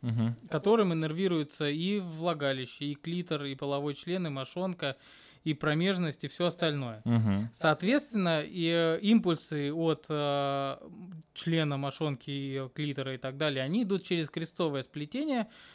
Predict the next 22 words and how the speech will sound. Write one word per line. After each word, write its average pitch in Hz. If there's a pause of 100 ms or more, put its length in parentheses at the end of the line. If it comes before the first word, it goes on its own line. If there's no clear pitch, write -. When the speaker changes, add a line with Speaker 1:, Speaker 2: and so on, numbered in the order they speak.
(160)
Speaker 2:
э, 151 (400)
в -
те 196
области 156
мозга, 233
которые 202
отвечают, 185
собственно, 151
за 135
удовольствие 135
у 117
нас, 113
Speaker 1:
Мгм. 113
Speaker 2:
центры 117
вот 110
какие-то. - (560)
И 180
так 208
как 185
это 185
один 165
нерв, 262